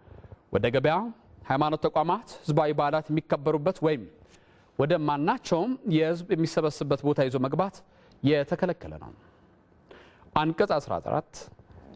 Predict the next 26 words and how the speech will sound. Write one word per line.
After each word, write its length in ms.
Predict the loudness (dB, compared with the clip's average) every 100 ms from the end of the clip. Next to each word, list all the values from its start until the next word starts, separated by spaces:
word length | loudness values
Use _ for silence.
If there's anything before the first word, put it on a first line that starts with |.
| -20 -4
ትጥቅን 400 | -4 0 2 2 0
በሶስተኛው 580 | -2 0 0 0 0 0
ሰ-፣ 320 | 0 0 2 0 -8 _ _ _ _ _ _ _ -4
አንቀጽ 320 | -2 0 0
አስራ 220 | 0 0
አራት 280 | 0 0 -2 -14 -20 -20 -20 -20 _ -4
ትጥቅን 340 | -4 0 -2 0
በሶስተኛ 520 | -2 -2 -2 0 0
ሰው 140 | 0 0
እጅ 140 | 0
እንዲገባ 340 | -2 0 0 0 -2 -8 -20 -2
ማድረግ። 380 | -2 -2 -10 -18 -20 -20 -20 _ -20 _ -20 _ _ _ _ _ 0
ማንኛውም 460 | 0 2 2 0 0
የህግ 220 | 0 2
አስከባሪ 460 | 0 -2 -4 0 0
አካላት 420 | 0 0 0 -2 -8 -6
ባልደረባ 480 | 0 0 0 0 2 0 0
ወይም 260 | -2 -2 -6 -12 -18 -20 -20 _ -6
ማንኛውም 540 | 0 2 2 2 2
ህጋዊ 320 | 0 0 2 2
ትጥቅ 260 | -2 -6 -2
ያለው 300 | 0 0 -2
ሰው 200 | -2 -2
ትጥቁን 340 | -2 -6 0 0
በማንኛውም 520 | 2 0 0 0 0
ሁኔታ 240 | 0 0